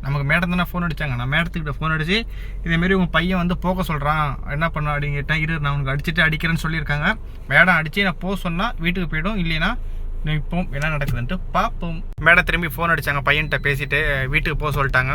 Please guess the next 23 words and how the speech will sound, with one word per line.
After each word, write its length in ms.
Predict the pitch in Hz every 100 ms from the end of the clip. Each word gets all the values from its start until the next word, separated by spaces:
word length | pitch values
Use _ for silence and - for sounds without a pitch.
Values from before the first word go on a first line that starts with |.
| -
வாங்க 240 | 139 156 143
போயிட்டு, 300 | 147 139 175
அவன், 340 | 156 135 131
இவன் 220 | 135 143 143
பையன் 240 | 170 180
வந்து 160 | 175 170
ரெண்டரை 340 | 147 170 180
மணிக்கு 260 | 160 160 165
தான் 200 | 180 156
முடியும்னு 380 | 156 165 170 147
சொன்னான். 360 | 151 151 170 120 - - - - 135
வாங்க 200 | 151 170
போயிட்டு 260 | 165 170 -
சாப்பிட்டுட்டு, 460 | 156 180 170 185 202 - - -
அஹ், 220 | 139 139 135
மேடத்திட்ட 420 | 139 180 - -
கேட்டுப்போம் 360 | 139 139 147 135
எத்தனை 180 | 147 143
மணிக்கு 240 | 135 131
முடியுதுன்ட்டு. 480 | 131 135 135 131 - - -
திருவேந்திரா, 400 | 233 247 208 165
அதேமாரி 360 | 175 214 233 208
பார்த்தீங்கன்னா, 440 | 196 190 196 190